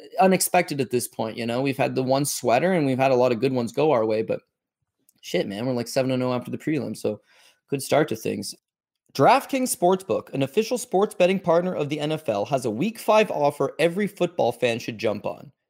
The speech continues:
New customers can bet just one dollar on any N F L game and win one hundred dollars in free bets if either team scores a point. The last zero zero tie in the N F L was nineteen forty-three,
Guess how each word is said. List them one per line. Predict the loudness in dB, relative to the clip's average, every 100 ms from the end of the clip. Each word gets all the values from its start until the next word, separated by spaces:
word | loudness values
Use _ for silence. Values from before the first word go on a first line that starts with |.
| _
New | -2 -2
customers | -2 -2 -2 0
can | 0
bet | 0 0
just | -4 -8
one | -2 2 4 4
dollar | 6 4 2
on | -4 -6 -2
any | 0 2
N | 2
F | 2
L | 2 2
game | 0 -2
and | -4 -4
win | -2 -4 0
one | 2 2
hundred | 0 0
dollars | 4 4 4 -2
in | -10
free | -6 -2 0
bets | 2 0 0 -8 -20 _
if | -8 -8 -2
either | 0 0
team | 0 -2 -2
scores | 0 2 2
a | 0
point. | -8 -10 -14 _ _ _ _ -6
The |
last | 2 4 4 2
zero | -2 2 2
zero | 2 -2 -2
tie | -2 0 0
in | -2
the | -6 -4
N | -4 -4
F | -2
L | 0 0
was | -2 -4
nineteen | -4 -4 -6 -6 -4
forty-three, | -2 0 0 0 -6 -8